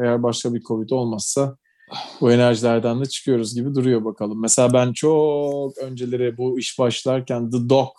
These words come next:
diye şu anda hatta, e, evlenmiş olan, e, konuştuğum arkadaşımla, e, buradan, e, şey yaptık yani nasıl diyeyim sana, konuşuyorduk. Onu bir The Doc'u dinle bak, o zaman nasıldı, şimdi nasıl?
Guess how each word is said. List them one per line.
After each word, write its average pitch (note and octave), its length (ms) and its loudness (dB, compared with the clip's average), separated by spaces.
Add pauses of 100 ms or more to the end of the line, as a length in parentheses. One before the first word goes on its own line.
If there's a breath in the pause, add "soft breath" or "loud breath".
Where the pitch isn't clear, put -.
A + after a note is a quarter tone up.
(240)
diye A2+ 380 0 (400)
şu - 200 -2
anda A#2 260 0
hatta, A2+ 440 -2 (100)
e, B2 60 -10
evlenmiş A2+ 680 -2
olan, G#2+ 400 -4
e, A2+ 340 -4
konuştuğum A#2 600 -2
arkadaşımla, A#2 840 0 (420)
e, A2 260 -4
buradan, B2+ 440 0 (200)
e, A2+ 600 -2
şey B2 220 0
yaptık - 560 -4
yani G2 480 -2
nasıl A2 240 -4
diyeyim G#2 200 2
sana, B2 380 -2 (360 soft breath)
konuşuyorduk. A#2+ 720 4
Onu A#2+ 180 2
bir A2+ 80 0
The A#2 120 -2
Doc'u B2+ 320 2
dinle C3 340 2
bak, B2 200 0
o B2+ 60 -2
zaman C3 380 -2
nasıldı, A#2+ 540 -8
şimdi B2 300 -4
nasıl? A#2+ 400 -4